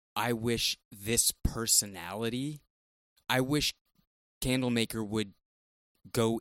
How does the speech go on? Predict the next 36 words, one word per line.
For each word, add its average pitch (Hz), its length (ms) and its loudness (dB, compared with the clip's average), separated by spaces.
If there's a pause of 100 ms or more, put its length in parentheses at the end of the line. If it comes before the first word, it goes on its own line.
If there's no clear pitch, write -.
into 110 480 -2
Jane's 101 460 -6
underground 87 720 -12
and 92 240 -14
kill 90 240 -12
them"? 87 340 -16 (300)
Or 123 440 2 (580)
was 117 280 0
it, 120 140 -6
you 120 100 -4
know, 110 180 -2
so-, 117 280 4 (640)
huh, 64 280 -10 (400)
it 117 100 2
may 131 200 4
be 165 120 -2
something 135 440 2
where 120 100 0
it's 113 180 -4
like 113 160 -4
the 110 80 -2
wishes 107 360 -2
are 104 500 -6
somewhat 110 840 0 (720)
juvenile 110 680 0
in 113 160 -6
a 107 60 -4
sense 107 380 2
of, 98 160 -10
like, 98 260 -10
"I 104 140 -8
just - 200 -6
want 107 160 -10
this 107 180 -2
to 104 120 -8
stop," - 540 0